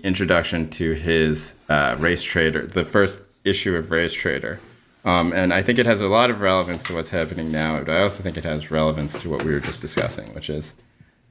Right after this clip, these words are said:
um, this is from it. The key to solving the social problem of our age is to abolish the white race. Until that task is accomplished, there can be no universal reform, and even partial reform will prov-,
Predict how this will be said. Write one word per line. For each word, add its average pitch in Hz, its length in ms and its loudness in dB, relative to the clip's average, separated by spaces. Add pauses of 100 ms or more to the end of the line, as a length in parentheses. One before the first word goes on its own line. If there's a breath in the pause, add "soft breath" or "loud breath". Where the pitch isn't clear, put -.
(460)
um, 78 380 0 (140)
this 104 160 0
is 98 120 2
from 85 200 2
it. 52 160 -4 (280)
The 104 460 6
key 185 200 4
to 175 80 6
solving 127 400 4
the 110 60 0
social 110 340 -2
problem 95 380 0
of 82 120 -6
our 80 140 0
age 92 380 2
is 80 160 -8
to 80 100 -2
abolish 90 460 2
the 80 80 -6
white 76 280 -2
race. 71 500 -2
Until 104 220 0
that 110 180 2
task 95 360 2
is 80 120 -4
accomplished, 95 600 -2
there 85 120 -2
can 82 140 -4
be 82 100 -2
no 90 220 4
universal 87 560 0
reform, 104 680 2
and 87 140 0
even 90 260 2
partial 104 400 4
reform 92 400 0
will 82 140 0
prov-, 90 480 0